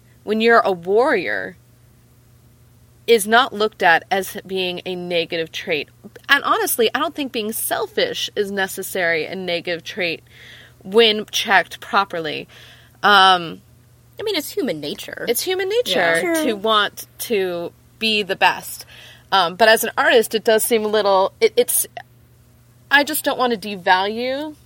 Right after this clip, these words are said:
Speaker 2: Mm-hmm.
Speaker 1: that, you know, for artists. I think artists, they put a lot of their soul and work into something. And to do that and not be seen
Speaker 2: Mm-hmm.
Speaker 1: is really, I think,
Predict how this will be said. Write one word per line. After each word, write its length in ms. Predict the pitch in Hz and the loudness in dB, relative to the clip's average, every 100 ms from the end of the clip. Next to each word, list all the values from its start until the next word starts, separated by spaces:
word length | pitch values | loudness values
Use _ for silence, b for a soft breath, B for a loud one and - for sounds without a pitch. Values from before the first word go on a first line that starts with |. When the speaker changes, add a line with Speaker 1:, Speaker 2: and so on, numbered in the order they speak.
| - | -20
Speaker 2:
Mm-hmm. 560 | 185 185 165 165 - 175 | -18 -18 -20 -20 -16 4
Speaker 1:
that, 340 | 214 180 143 - - _ | 6 6 4 -8 -20 _
you 80 | 202 | -4
know, 120 | 185 175 | -2 -2
for 260 | - 190 | 0 2
artists. 340 | 180 160 - - | 4 2 -2 -6
I 100 | 202 | -4
think 300 | 220 247 226 B B B B - | 0 -2 -2 B B B B 4
artists, 340 | 233 254 254 | 6 6 4
they 140 | 247 226 | 2 2
put 220 | - 269 | 2 0
a 20 | |
lot 280 | 240 196 202 | 2 2 0
of 140 | 208 | -2
their 140 | 196 190 | -4 -6
soul 680 | - - 170 151 160 202 214 _ | -6 -4 -2 -2 -6 -10 -16 _
and 200 | - 190 | -8 -4
work 280 | 165 165 180 | 2 2 0
into 280 | - 190 - | -4 -10 -10
something. 520 | - 151 - - - B B B B B _ | -10 -12 -10 -12 -12 B B B B B _
And 180 | 226 226 | 0 0
to 140 | 226 | -4
do 240 | 196 269 302 | -6 -4 2
that 260 | 220 190 - _ _ _ _ _ _ | 4 2 0 _ _ _ _ _ _
and 240 | 240 226 208 | 0 0 0
not 240 | 196 190 | -4 -4
be 160 | 202 180 | -8 -8
seen 640 | - - 185 214 269 349 - _ | -8 -6 -4 -6 -8 -10 -18 _
Speaker 2:
Mm-hmm. 360 | - 202 170 160 185 _ _ - | -18 -16 -16 -18 -20 _ _ 0
Speaker 1:
is 260 | 214 190 | 2 2
really, 800 | 185 180 196 190 190 180 175 180 b _ _ _ _ | -4 -4 -2 0 0 -2 -4 -6 b _ _ _ _
I 140 | - 190 | -2 -2
think, 340 | 190 170 - | -2 -6 -8